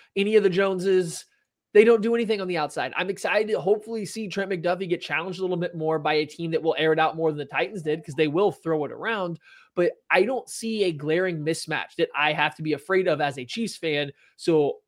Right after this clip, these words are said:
I'm hoping some of these young guys get challenged, but I'm also feel good that it's a nice ease into kind of what the rest of the N F L season is gonna be. I, I don't think the Jaguars' passing weapons should really impact, you know, should beat up on the Chiefs secondary.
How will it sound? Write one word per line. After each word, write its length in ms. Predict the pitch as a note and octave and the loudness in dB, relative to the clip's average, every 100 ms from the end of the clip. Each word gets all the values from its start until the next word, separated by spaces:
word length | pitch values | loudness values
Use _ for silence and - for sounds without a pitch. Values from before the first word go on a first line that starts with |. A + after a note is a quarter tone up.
| - | 0
I'm 180 | E3+ | 0
hoping 460 | D3+ C#3+ G#3 A3 G3 | 0 0 0 0 -4
some 180 | F#3 F3+ | -4 -4
of 60 | |
these 160 | F3+ D#3 | -4 -4
young 160 | E3+ E3+ | -4 0
guys 200 | E3 C#3+ | 0 -2
get 120 | C#3+ | -6
challenged, 560 | - E3+ E3 D#3+ D3+ | -2 0 0 -2 -6
but 100 | C#3 | -4
I'm 140 | D3 C#3+ | -4 -2
also 560 | D#3 D#3+ F3 E3 D3 - _ _ G3+ | -2 0 0 0 0 -4 _ _ 2
feel 180 | G3+ E3+ | 2 4
good 380 | C#3+ G3 F3+ | 4 4 4
that 120 | D#3+ D#3 | 0 -2
it's 140 | E3 D#3 | -4 -2
a 120 | D#3+ | -2
nice 360 | D3+ D#3+ D#3+ - _ _ - | 0 0 0 -4 _ _ -8
ease 400 | A3+ G#3+ G#3+ F#3 | -4 -2 -2 0
into 440 | G3 F#3 D#3+ F#3 | 0 -2 -4 -6
kind 260 | D#3+ F3 E3+ | -2 -2 0
of 120 | D3 | -2
what 300 | D3+ F3 E3+ | 2 2 2
the 80 | E3 | 2
rest 180 | E3+ E3+ | 0 0
of 40 | |
the 60 | E3 | -4
N 60 | |
F 120 | E3 D#3+ | -2 -2
L 120 | D3+ | -2
season 240 | E3 D#3 | -4 -6
is 60 | C#3+ | -6
gonna 180 | C#3 C3 | -8 -6
be. 340 | D#3+ G3 E3+ - _ _ _ _ - | -2 0 0 -2 _ _ _ _ -2
I, 140 | D#3+ - _ - | -2 -4 _ -6
I 80 | D#3+ | -2
don't 200 | E3 - | -2 -4
think 160 | F3 E3+ | -6 -6
the 80 | |
Jaguars' 440 | D3+ D3+ D#3+ F3+ E3 | -2 -2 0 -2 -2
passing 340 | D3 D#3+ A3+ | -4 -4 -4
weapons 420 | F#3+ D3 D3 B2+ - | -4 -4 -8 -10 -12
should 280 | - E3 C#3+ | -4 -2 0
really 280 | D#3 E3 D3+ | 2 2 0
impact, 500 | D3+ C#3 D#3 D#3 - - | -4 -2 2 2 0 -2
you 60 | D#3+ | 0
know, 100 | D#3 | 2
should 240 | E3+ D3 | 0 0
beat 160 | E3 F#3+ | 0 6
up 160 | F3 | 6
on 100 | F3 | 4
the 60 | E3 | -2
Chiefs 280 | D3+ D#3 - | -2 -6 0
secondary. 640 | F#3+ F3+ E3 D#3 D3+ D3 | 0 2 4 6 4 2